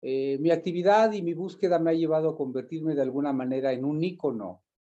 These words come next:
de la cultura en México, ¿verdad? Porque soy de los pocos, hay muchos, ¿verdad? Desde alguna trinchera todos trabajamos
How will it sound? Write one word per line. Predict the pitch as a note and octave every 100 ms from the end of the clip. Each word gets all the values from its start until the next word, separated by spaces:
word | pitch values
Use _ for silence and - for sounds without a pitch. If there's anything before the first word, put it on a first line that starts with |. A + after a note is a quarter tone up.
| -
de | A#2+
la | B2
cultura | B2 A#2 A#2 C3+ C3+ C3
en | A#2+
México, | C#3+ G#3+ A3 F3 - A#2+ _ _
¿verdad? | - - D#3 _ _ _ _ _ _
Porque | - D3 D#3
soy | F#3 G3
de | G#3 G#3+
los | E3 -
pocos, | - D3+ F3 E3+
hay | A#3+
muchos, | G#3+ E3+ D#3 - E3 E3+
¿verdad? | - C3 C3 F#3 -
Desde | G#2+ A#2 A2+
alguna | B2 D3+ D#3+ D#3+
trinchera | C#3 A#2+ C#3 C3+
todos | - C3+ C3
trabajamos | C3+ A2 G2+ A2+ A2+ C#3 E3+